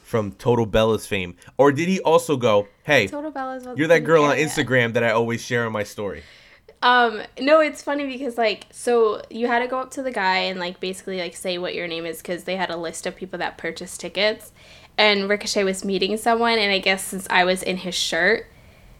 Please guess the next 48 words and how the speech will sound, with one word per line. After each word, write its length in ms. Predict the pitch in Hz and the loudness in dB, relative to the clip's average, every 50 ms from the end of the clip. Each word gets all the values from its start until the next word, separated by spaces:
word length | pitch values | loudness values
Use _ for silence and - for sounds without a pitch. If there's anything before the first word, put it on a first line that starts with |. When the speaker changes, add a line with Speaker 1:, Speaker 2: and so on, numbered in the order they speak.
| - - - | -20 -20 -20
Speaker 2:
he, 240 | - - - 226 220 | -8 2 8 10 10
like, 300 | 208 - - - - - - - - | 10 8 6 2 -4 -16 -18 -10 -4
looked 320 | 214 196 196 190 - - | 2 2 2 2 2 2
at 180 | 202 165 - - | 2 2 4 2
me, 360 | 175 175 180 202 269 - - - - - - - - - - - - - | 0 2 2 0 0 -2 -8 -20 -20 -20 -20 -20 -20 -20 -20 -16 -4 -2
and 120 | 202 202 | 2 6
then 80 | 196 190 | 6 6
I 80 | 185 | 6
died 260 | 185 190 170 165 180 | 6 4 2 2 4
a 80 | 180 185 | 2 2
little 160 | 190 196 208 | 2 2 2
inside, 440 | 226 226 233 233 240 254 262 269 - - - _ _ _ - - _ _ - | 2 0 0 2 2 2 2 0 -4 -14 -20 _ _ _ -20 -20 _ _ -6
and 160 | - 226 214 226 | -2 0 6 8
then 460 | 220 220 214 220 214 214 208 202 196 | 8 10 10 10 10 8 6 2 -2
Speaker 1:
Mm-hmm, 100 | - 95 | -4 -6
mm-hmm. 180 | 90 - 95 98 98 _ _ _ _ - - | -8 -10 -14 -14 -16 _ _ _ _ -6 -2
Speaker 2:
I 160 | 220 226 220 | 0 2 2
went 180 | 214 208 202 | 2 2 2
on 120 | 202 202 196 | 2 2 2
the 80 | 208 202 | 0 -2
line, 400 | 202 185 180 180 185 185 185 185 | 0 0 0 0 0 -2 -4 -6
and 160 | - 208 208 | -6 -6 -4
then 340 | 208 202 202 202 196 - - | -2 -2 -2 -4 -6 -8 -8
the 120 | 202 208 196 | -8 -6 -4
guy 180 | 202 190 190 | -2 -2 0
in 160 | 196 196 196 | 0 -2 -4
front 200 | 196 - 240 262 | -4 -2 -2 -2
of 40 | 277 277 | 0 0
me, 280 | 254 233 220 208 214 | 0 0 0 0 -2
he 80 | 220 208 | -2 -2
was, 160 | 208 208 - | -4 -2 -2
like, 460 | 226 214 196 190 190 - _ - - | -2 0 0 -2 -4 -6 _ -20 -20
chaos, 760 | - - - 220 208 208 202 185 180 175 180 208 - - - - _ - _ _ _ _ _ _ _ | -18 -12 -6 -4 0 2 2 2 2 0 -2 -4 -6 -14 -20 -20 _ -20 _ _ _ _ _ _ _
and 160 | - 220 214 208 | -4 -4 -4 -4
his 180 | 208 202 190 - | -6 -10 -10 -8
bag 360 | - 202 180 175 180 185 180 175 | -6 -4 -2 0 -2 -2 -2 -4
accidentally 560 | 180 185 - - - 202 185 147 165 170 180 | -8 -8 -10 -14 -10 -8 -8 -8 -8 -10 -12
hit 240 | 185 - 170 - - | -12 -12 -14 -12 -10
me. 340 | - 151 160 - - - - - - - _ - _ _ _ _ _ _ | -10 -10 -10 -10 -12 -14 -18 -20 -20 -20 _ -20 _ _ _ _ _ _
So 640 | - - - - 214 202 190 185 180 180 190 - - - | -18 -10 -4 -2 0 0 0 0 -2 -4 -6 -6 -8 -12
Ricochet, 500 | 208 202 196 196 - - - 202 196 190 | -12 -12 -12 -10 -10 -8 -8 -6 -6 -6
being 160 | 196 190 185 | -6 -8 -8
the 60 | 185 | -10
sweet 240 | 180 - - 214 - | -12 -12 -14 -14 -12
guy 240 | - 214 196 190 196 | -8 -6 -6 -4 -4
that 120 | 208 240 | -4 -6
he 100 | 254 247 | -6 -8
is, 560 | - - 180 165 160 160 160 190 - - - | -10 -10 -8 -8 -8 -8 -10 -12 -14 -18 -20